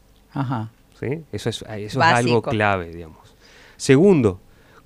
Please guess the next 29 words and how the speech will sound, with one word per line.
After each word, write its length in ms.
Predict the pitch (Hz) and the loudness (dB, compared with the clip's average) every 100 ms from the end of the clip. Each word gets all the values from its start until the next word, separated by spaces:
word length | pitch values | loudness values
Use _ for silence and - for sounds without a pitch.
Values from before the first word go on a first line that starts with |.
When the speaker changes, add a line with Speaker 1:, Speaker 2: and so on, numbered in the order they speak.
| - | 0
Speaker 2:
cuando 400 | 131 135 131 131 | 4 4 6 4
menos 360 | 123 214 254 220 | 4 4 4 4
se 160 | 143 | 2
pida 460 | 120 - 190 127 90 _ _ _ | 0 0 2 0 -4 _ _ _
en 100 | 113 | -2
el 120 | 113 110 | -2 0
préstamo, 540 | 151 160 214 240 269 _ _ _ - | -2 2 2 2 -4 _ _ _ -12
mejor. 360 | 101 - 117 - _ _ - _ _ 196 | -8 -2 -2 -4 _ _ -20 _ _ -20
Speaker 3:
Ujú. 100 | 170 | -18
Speaker 2:
¿Sí? 320 | - 113 170 180 - | -10 -6 -6 -8 -14
Eso 200 | 101 110 | -10 -6
también 260 | 104 107 | -4 -4
está 100 | 110 | -4
asociado 380 | 117 110 113 160 | -6 -4 -2 -2
con 160 | 160 127 | 0 -2
el 80 | 107 | -4
primero, 380 | 110 160 127 | -2 0 0
digamos. 420 | 104 98 95 95 110 | -2 -4 -8 -18 -18
O 60 | |
sea, 200 | 104 92 _ _ _ _ _ _ | -14 -16 _ _ _ _ _ _
gastar 400 | 113 101 139 170 - | -12 -2 -2 -2 -4
lo, 280 | 117 107 - | -2 -2 -4
lo 180 | 120 110 | -4 -4
que 80 | 120 | -4
se 140 | - 127 | -4 -2
necesita, 540 | 127 - - 117 92 101 | -2 -6 -8 -10 -10 -2
no 160 | 127 | 4
de 100 | 151 | 4
más. 320 | 120 101 - | 2 -4 -8